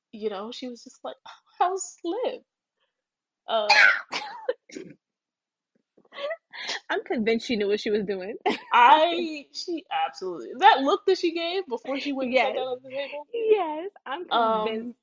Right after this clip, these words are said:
Speaker 1: and he was just like, <laughs> "Actually," and here's the thing is, I'm like, I just need Jordan. <laughs> I'm so mad at him 'cause he said it with such a straight face too. He was like, "Oh, yeah,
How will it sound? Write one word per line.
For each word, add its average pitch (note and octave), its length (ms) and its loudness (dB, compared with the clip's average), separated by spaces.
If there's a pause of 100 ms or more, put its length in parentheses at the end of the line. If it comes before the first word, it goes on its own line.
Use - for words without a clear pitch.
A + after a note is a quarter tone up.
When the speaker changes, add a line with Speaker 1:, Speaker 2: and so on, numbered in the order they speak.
Speaker 1:
and B3+ 140 -6
he C4+ 120 -6
was C4 120 -8
just C4 160 -16
like, C4 100 -4 (200)
<laughs> - 200 -18
"Actually," D#4 400 -10 (360)
and F4+ 140 0
here's C#5 280 12
the A4 180 10
thing B3+ 240 4
is, G#3+ 160 4
I'm C4+ 180 4
like, E4+ 240 4
I A4+ 200 6
just A4 180 4
need E4 180 -2
Jordan. D#4+ 300 -4
<laughs> - 60 -14 (1800)
I'm G#4+ 200 8
so F#4 380 -6
mad C4+ 260 -2
at E4 80 -4
him E4 220 -4
'cause D4+ 140 -4
he D#4+ 140 0
said D4+ 260 -2
it D4 100 -6
with D#4+ 180 -10
such D4 200 -4
a D#4 160 -6
straight B3+ 340 -10
face C#4 260 -6
too. D#4 200 -6
He F4+ 60 0
was G4 120 0
like, F#4+ 160 -2
"Oh, - 60 -4
yeah, G4+ 240 4